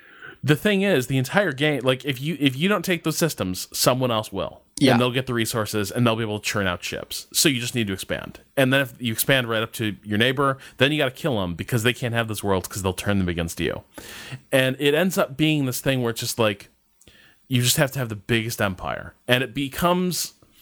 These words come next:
Speaker 1: I think what I, what I missed a little bit is that when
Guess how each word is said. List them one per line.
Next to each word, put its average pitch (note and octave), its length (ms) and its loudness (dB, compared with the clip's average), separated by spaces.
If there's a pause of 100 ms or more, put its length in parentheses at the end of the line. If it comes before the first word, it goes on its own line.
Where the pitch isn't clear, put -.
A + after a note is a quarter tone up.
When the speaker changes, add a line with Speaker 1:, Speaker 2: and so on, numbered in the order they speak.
(580)
Speaker 1:
I D#3+ 80 4
think C#4 240 -8
what C4+ 100 0
I, F#3 120 4
what D#3 220 0
I C3+ 80 2
missed D3+ 480 -2
a E3 80 4
little A3 220 2
bit A3+ 240 2 (1900)
is C#3+ 220 2
that D#3 260 2 (3750)
when F#3 600 4